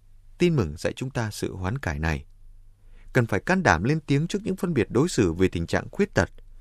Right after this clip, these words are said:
Thật không may, tại một số quốc gia, ngay cả ngày nay, vẫn khó nhận ra họ là những người có phẩm giá ngang nhau như anh chị em trong gia đình nhân loại.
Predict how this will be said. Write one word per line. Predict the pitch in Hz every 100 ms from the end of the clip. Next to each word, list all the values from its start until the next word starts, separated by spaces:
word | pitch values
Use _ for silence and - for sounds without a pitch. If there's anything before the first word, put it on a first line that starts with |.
| - - - -
Thật | - -
không | 123 123
may, | 120 120
tại | - 78
một | 76
số | - 196
quốc | 160 -
gia, | 107 98 - -
ngay | 165
cả | 170 87
ngày | 82 82
nay, | 110 120 - - -
vẫn | 170
khó | - 151
nhận | 190 -
ra | 143 151 143
họ | 107
là | 98 87
những | 87 156
người | 95
có | - 160
phẩm | - 80
giá | - 98
ngang | 135 127 117
nhau | 120 117 113 - -
như | 117
anh | 110 135 135
chị | -
em | 67 120 123
trong | - 117
gia | 131
đình | 113 73 82
nhân | 107 113
loại. | 87